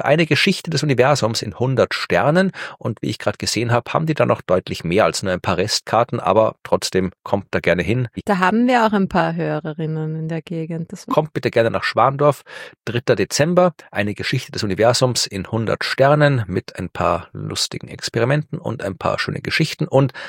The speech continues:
Speaker 1: am vierten Dezember, gleich auf der anderen Seite der Grenze in Freistadt. Passend für mich, da war ich noch nie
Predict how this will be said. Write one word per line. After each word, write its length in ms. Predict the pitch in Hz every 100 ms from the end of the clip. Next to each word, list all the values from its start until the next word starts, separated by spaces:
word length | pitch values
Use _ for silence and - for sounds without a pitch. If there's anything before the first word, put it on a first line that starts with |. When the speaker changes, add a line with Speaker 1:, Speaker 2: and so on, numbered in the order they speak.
| - -
Speaker 1:
am 160 | 95
vierten 380 | - - 190 120
Dezember, 560 | 95 - 113 156 185 170
gleich 340 | - 123 143 -
auf 140 | -
der 100 | -
anderen 240 | 120 135 135
Seite 200 | 110 98
der 100 | 90
Grenze 540 | 92 107 147 - 143 - -
in 200 | - 101
Freistadt. 880 | - 95 90 113 135 - 73 - - - -
Passend 440 | - - 120 113
für 240 | - -
mich, 220 | 98 143 -
da 80 | -
war 100 | 80 92
ich 60 |
noch 140 | 92 95
nie 260 | 113 175